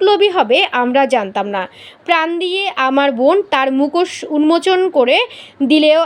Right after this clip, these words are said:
আমরা এতদিন তা বুঝতে পারিনি। মৃত্যুর আগে তার বোন সুইসাইড নোটে এসব লিখে রেখে যান। পটিয়া থানার ওসি জসিমউদ্দিন জানিয়েছেন, মেহেদি অনুষ্ঠানে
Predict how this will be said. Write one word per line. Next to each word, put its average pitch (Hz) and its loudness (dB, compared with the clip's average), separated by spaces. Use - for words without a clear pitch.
আমরা 269 2
এতদিন 233 -2
তা 269 0
বুঝতে 294 0
পারিনি। 202 -4
মৃত্যুর 370 4
আগে 285 2
তার 294 2
বোন 262 2
সুইসাইড 370 2
নোটে 262 2
এসব 311 0
লিখে 269 0
রেখে 233 -2
যান। 196 -4
পটিয়া 381 4
থানার 415 0
ওসি 262 -2
জসিমউদ্দিন 381 2
জানিয়েছেন, 262 0
মেহেদি 349 2
অনুষ্ঠানে 247 -2